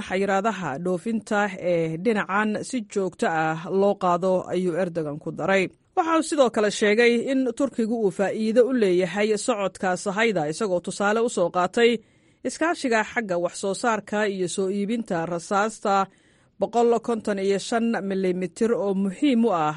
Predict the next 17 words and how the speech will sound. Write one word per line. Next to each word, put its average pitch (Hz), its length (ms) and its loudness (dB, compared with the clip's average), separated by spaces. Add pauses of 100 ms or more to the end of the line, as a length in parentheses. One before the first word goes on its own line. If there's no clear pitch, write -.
dagaalka 196 400 -2 (160)
Ukraine 175 460 0 (120)
iyo 202 280 -2
Ruushka. 180 420 0 (540)
Washington 196 580 0 (360)
ayaa 330 200 2
sidoo 277 260 2
kale 247 240 2
cunaqabatayn 208 880 0
ku 277 100 -2
soo 202 220 0
rogtay 185 480 0
dhowr 208 320 0
qof 233 300 0 (100)
oo 160 400 -2
u 226 80 -2
dhashay 208 400 0